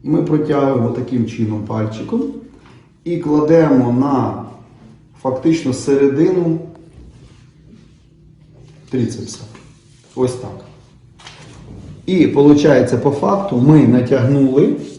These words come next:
через цю зону, плавно розглажуємо, натягнули. І ми вже таким чином перерозподілили навантаження і розвернули ліктьовий суглоб.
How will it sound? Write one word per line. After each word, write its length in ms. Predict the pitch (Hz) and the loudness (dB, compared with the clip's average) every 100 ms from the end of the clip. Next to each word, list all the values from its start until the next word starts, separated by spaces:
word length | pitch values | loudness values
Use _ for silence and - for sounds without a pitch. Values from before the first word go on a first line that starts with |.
| - | -8
через 300 | 127 127 127 | -4 -4 -4
цю 120 | 127 | -4
зону, 400 | 117 180 202 160 | -2 -2 -2 -2
плавно 380 | 139 135 123 113 | -2 0 2 2
розглажуємо, 560 | 113 107 107 104 95 95 110 | 2 0 -2 -2 -6 -8 -6
натягнули. 600 | 123 139 143 120 113 101 - - - - - - - | 0 2 2 2 0 -2 -6 -14 -20 -20 -20 -20 -6
І 120 | 160 | 0
ми 180 | 175 185 | 4 4
вже 240 | 170 165 147 | 4 4 4
таким 380 | 143 143 135 | 2 0 0
чином 380 | - 165 156 143 | 0 2 4 4
перерозподілили 1120 | 131 123 120 117 - 127 120 131 135 120 110 | 2 2 4 2 0 -2 0 0 2 4 4
навантаження 920 | 110 113 113 113 127 131 185 208 226 - - - - | 4 4 2 2 0 0 2 2 2 -2 -10 -6 4
і 120 | 151 | 6
розвернули 720 | 147 139 139 143 156 180 185 170 - - - - - - | 6 4 4 4 4 4 0 -2 -10 -18 -20 -20 -14 -4
ліктьовий 420 | 123 120 131 143 | -2 0 2 2
суглоб. 460 | - 139 113 107 | 0 -2 0 -2